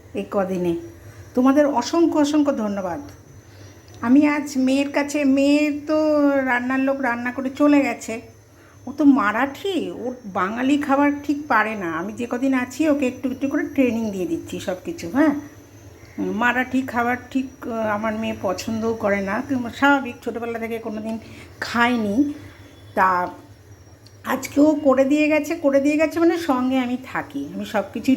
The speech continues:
ট্রেনিং দিয়ে দিই ওকে। ও বলে, "মামিজি, সামাজ গিয়া?" বলে। যাই হোক, দেখা যাক পরে কী করে। তা, উম, আজকে আমি একটু বাড়ি থেকে গোবিন্দভোগ চাল নিয়ে এসেছিলাম, বললাম না, একদিন পোলাও বানিয়েছি, দুদিন খিচুড়ি বানিয়েছি,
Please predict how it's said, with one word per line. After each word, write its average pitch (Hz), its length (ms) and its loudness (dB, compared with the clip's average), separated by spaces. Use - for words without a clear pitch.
ট্রেনিং 214 420 0
দিয়ে 170 180 0
দিই 151 180 -4
ওকে। 143 220 -6
ও - 40 -12
বলে, 190 200 -2
"মামিজি, 285 560 4
সামাজ 269 480 2
গিয়া?" 190 400 -2
বলে। 180 300 0
যাই 269 300 4
হোক, 254 120 2
দেখা 214 320 -4
যাক 220 260 -6
পরে 208 200 -2
কী 208 140 -8
করে। 208 360 -2
তা, 185 520 0
উম, 180 180 -4
আজকে 208 420 -2
আমি 269 340 4
একটু 294 240 2
বাড়ি 202 220 0
থেকে 247 180 -6
গোবিন্দভোগ 240 580 2
চাল 254 240 0
নিয়ে 262 120 4
এসেছিলাম, 277 320 2
বললাম 269 280 2
না, 415 120 -2
একদিন 262 280 2
পোলাও 247 380 2
বানিয়েছি, 254 540 0
দুদিন 247 380 -2
খিচুড়ি 262 460 0
বানিয়েছি, 254 640 2